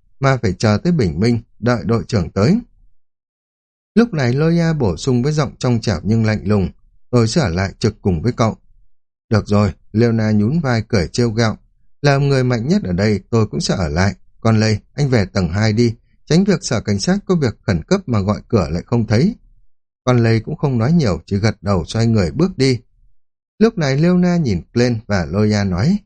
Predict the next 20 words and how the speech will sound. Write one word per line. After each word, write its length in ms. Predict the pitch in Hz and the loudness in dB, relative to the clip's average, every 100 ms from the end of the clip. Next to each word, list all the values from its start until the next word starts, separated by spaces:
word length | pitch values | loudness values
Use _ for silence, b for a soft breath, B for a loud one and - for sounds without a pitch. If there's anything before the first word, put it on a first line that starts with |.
| _ - - | _ -20 -10
"Có 100 | - | 0
lẽ 220 | 107 110 117 | 0 2 -2
chúng 140 | - 117 | -2 -2
ta 160 | 107 | -2
có 120 | 98 | -2
thể 220 | - 127 85 | 0 0 0
tiếp 200 | - 185 | -2 -2
tục 180 | 139 - | -2 -4
chơi 200 | - 120 | -2 0
bài 240 | 104 98 82 | 2 0 0
nhỉ? 200 | 90 78 _ _ - - | -2 -4 _ _ -20 -4
Trong 160 | 180 180 | 2 2
lúc 140 | 214 214 | 2 -2
thế 80 | 208 | -2
này 200 | 147 101 | -2 -2
giải 200 | 101 85 | -2 -4
trí 160 | - 147 | -2 0
một 220 | 131 - | 0 0
chút 160 | 202 | 0
sẽ 100 | 208 | 0